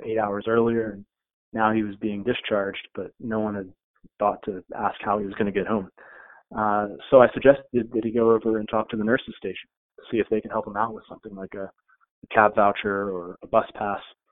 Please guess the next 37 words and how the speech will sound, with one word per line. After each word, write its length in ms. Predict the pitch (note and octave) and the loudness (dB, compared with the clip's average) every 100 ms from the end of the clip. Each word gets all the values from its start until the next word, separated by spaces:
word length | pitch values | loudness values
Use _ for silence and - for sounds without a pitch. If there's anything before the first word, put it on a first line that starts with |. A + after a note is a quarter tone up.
| _ _ _ _ | _ _ _ _
And, 380 | A#2+ G#2 G2+ G2 | -12 -10 -8 -8
uh, 100 | G2 | -6
he 140 | G#2+ | 0
went 160 | D3+ D#3 | 4 6
over 140 | C3 | 6
there 260 | B2+ D3+ - - - | 4 4 -2 -16 -10
and 100 | A2 | -10
he 60 | |
talked 240 | A2 A#2+ B2 | 4 4 4
to 80 | |
them 220 | A#2 A#2+ C3 _ _ _ _ _ _ _ _ _ - | -2 -2 -4 _ _ _ _ _ _ _ _ _ -8
and 460 | A2+ A2 G#2+ G#2+ | -2 0 0 -2
explained 360 | A2+ - A#2+ A#2 | -6 -8 -4 -4
his 100 | A2 | -4
story. 380 | - A2+ A#2 A2+ | 0 2 2 -2
And 100 | G2+ _ - _ _ _ - | -6 _ -20 _ _ _ -10
they 120 | A#2+ | -6
told 200 | A2+ C#3 | 2 4
him 120 | C3 A#2+ | 4 4
that, 200 | A#2 A2 - | 4 2 -4
uh, 340 | G#2 G2 G#2 - _ G#2+ - | -6 -6 -8 -16 _ -20 -6
they 100 | A2+ | -2
didn't 220 | A#2+ A2 | 0 2
have 180 | A2+ A2+ | 2 2
anything 260 | A2+ G#2+ F#2+ | 0 -6 -8
for 180 | A2+ G#2+ | -6 -6
him 160 | F#2 - _ _ _ _ | -8 -16 _ _ _ _
and 340 | A#2+ G2+ G2+ G2+ | -14 -12 -12 -10
that 120 | G#2 | -8
the 80 | - | -2
health 200 | B2+ A#2+ | 0 0
system 240 | C3 - A2 | -4 -6 -8
just 160 | G#2 - | -8 -6
couldn't 180 | B2 | -6
afford 280 | G#2 B2 A#2 | -4 0 0
that 180 | A2 G#2+ - _ _ _ _ _ | 0 -6 -8 _ _ _ _ _
expense 380 | - - C3 A2 | -6 -2 0 -2